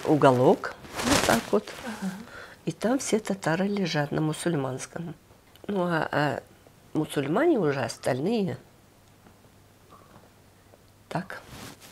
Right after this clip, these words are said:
Speaker 1: в разных местах.
Speaker 2: То есть те, которые уже уехали, а их предки тут, вы за ними ухаживаете, получается, да, во время
Speaker 1: Да,
Speaker 2: праздников?
Speaker 1: да, обязательно.
Speaker 2: Расскажите, это
Speaker 1: Мы
Speaker 2: акции какие-то вы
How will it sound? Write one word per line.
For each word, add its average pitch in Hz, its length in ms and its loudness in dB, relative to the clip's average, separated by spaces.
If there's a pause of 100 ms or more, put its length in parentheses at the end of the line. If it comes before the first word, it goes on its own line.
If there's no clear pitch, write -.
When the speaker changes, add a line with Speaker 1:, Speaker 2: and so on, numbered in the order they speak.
(120)
Speaker 1:
в - 40 -12
разных 151 380 -2
местах. - 520 -8 (400)
Speaker 2:
То 214 100 0
есть 202 320 -2
те, 214 160 -6
которые 196 340 -6
уже 196 160 -4
уехали, 190 560 -2
а 180 80 -4
их 190 260 -4 (140)
предки 202 400 -4
тут, 196 300 -8 (240)
вы 202 180 -2
за 254 160 -2
ними 196 240 0
ухаживаете, 190 640 -6
получается, 190 720 -10
да, 196 160 -8
во 202 80 -4
время 180 340 0
Speaker 1:
Да, - 0 -
Speaker 2:
праздников? 190 640 0
Speaker 1:
да, 180 180 -4
обязательно. 175 960 4
Speaker 2:
Расскажите, 190 540 -6
это - 200 -10
Speaker 1:
Мы 226 260 4
Speaker 2:
акции 196 260 -2
какие-то 196 480 -8
вы 190 260 -4